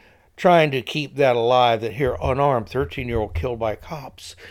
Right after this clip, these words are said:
because maybe C B S and their anchors and reporters are as woke as all the other media is now. <clears throat> But there's another element to this you need to consider.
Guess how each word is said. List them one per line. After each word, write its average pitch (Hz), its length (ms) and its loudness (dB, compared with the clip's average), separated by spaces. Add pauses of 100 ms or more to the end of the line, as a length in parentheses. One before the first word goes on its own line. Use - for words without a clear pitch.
(160)
because 151 380 -2
maybe 123 260 -4
C 139 220 -6
B 117 180 -2
S 131 300 2
and 117 120 -10
their 131 280 -4 (160)
anchors 120 520 -6
and 113 140 -8 (240)
reporters 143 500 0
are 143 120 2
as 127 120 0
woke 135 380 4
as 123 140 -2
all 123 180 2
the 117 140 -2
other 135 220 -2
media 107 520 -8
is 101 160 -16
now. - 300 -14 (1300)
<clears throat> 170 200 0 (680)
But 165 100 -2
there's 170 180 4
another 170 340 6
element 190 440 4
to 135 100 -6
this 127 240 -2
you 135 80 -6
need 131 140 -2
to 117 60 -8
consider. 120 520 -2